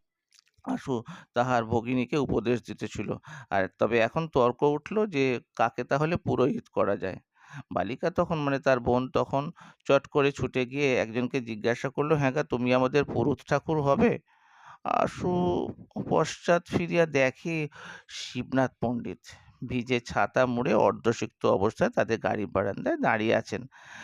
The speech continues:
তো পথ দিয়ে যাচ্ছিলেন, তার বৃষ্টির উপদ্রব, আহ, থেকে রক্ষা পাওয়ার জন্য তাদের গাড়ি বারান্দায় আশ্রয় নিয়েছেন। বালিকা তাকেই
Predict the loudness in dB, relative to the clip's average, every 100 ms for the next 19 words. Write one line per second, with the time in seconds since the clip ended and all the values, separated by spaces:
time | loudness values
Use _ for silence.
0 | -18 -4 -2 2 2 2 0 -6 -2 0
1 | -2 -4 -6 -4 -2 -2 -2 -4 -4 -6
2 | -2 -2 0 0 0 0 2 2 0 -4
3 | -10 -20 -20 -20 -20 -16 -4 0 2 2
4 | -2 -4 2 4 4 2 0 4 4 4
5 | 0 0 0 2 2 2 2 2 2 2
6 | 2 2 2 2 2 2 2 0 -6 -6
7 | -8 -10 -18 -18 0 2 4 2 2 2
8 | 2 -2